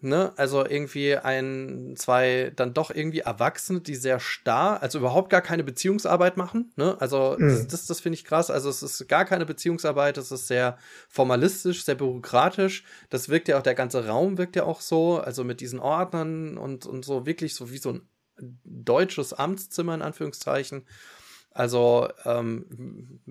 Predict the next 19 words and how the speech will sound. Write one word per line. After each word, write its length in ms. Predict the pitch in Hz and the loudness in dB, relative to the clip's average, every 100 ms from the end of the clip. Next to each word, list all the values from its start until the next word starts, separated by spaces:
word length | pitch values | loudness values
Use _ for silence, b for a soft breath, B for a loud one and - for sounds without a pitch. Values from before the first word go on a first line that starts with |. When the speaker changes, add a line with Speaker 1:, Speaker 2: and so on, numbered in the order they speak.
| - | -18
Speaker 1:
hoffe, 340 | 113 139 160 131 | -2 4 4 4
dass 160 | 127 | -4
es 160 | 123 120 | -6 -8
in 100 | 120 | -6
keiner 280 | 135 131 123 | -2 -2 -2
Schule 240 | 170 151 | 0 0
mehr 100 | 127 - | 0 0
so 160 | 160 | 0
<laughs> 20 | |
aussieht. 560 | 156 175 - 180 180 - - B B B | 2 0 -2 0 2 0 -8 B B B
Ihr 60 | 131 | 2
könnt 180 | 156 156 | 4 6
das 160 | 160 196 | 4 6
in 80 | 151 | 6
die 80 | |
Kommentare 500 | 135 160 143 143 156 | 6 4 4 4 4
schreiben, 300 | 147 120 120 | 4 2 0
wenn 80 | 120 | -2
das 260 | 120 - | -6 -8